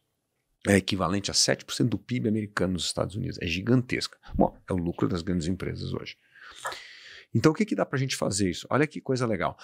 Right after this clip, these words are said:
Isso aqui, você passa a ter uma fonte de receita que são seus dados, e a gente pode fazer uma coisa de doação voluntária de cada transação de dado, que é meio por cento, e a gente vai criar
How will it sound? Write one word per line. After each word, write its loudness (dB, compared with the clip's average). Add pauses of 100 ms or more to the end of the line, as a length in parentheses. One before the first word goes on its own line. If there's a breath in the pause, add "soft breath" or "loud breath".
(160 loud breath)
Isso 4
aqui, 0
você 2
passa 0
a -10
ter -2
uma 2
fonte -4
de -4
receita 0
que -10
são -2
seus 2
dados, -4 (840 loud breath)
e 6
a 8
gente 0
pode 2
fazer 0
uma 0
coisa 0
de -4
doação -2 (100)
voluntária 0 (240)
de -6 (240)
cada 6
transação 0
de -10
dado, 2
que -6
é -8
meio 0
por -10
cento, 0 (760 loud breath)
e 2
a 6
gente 2
vai 6
criar -2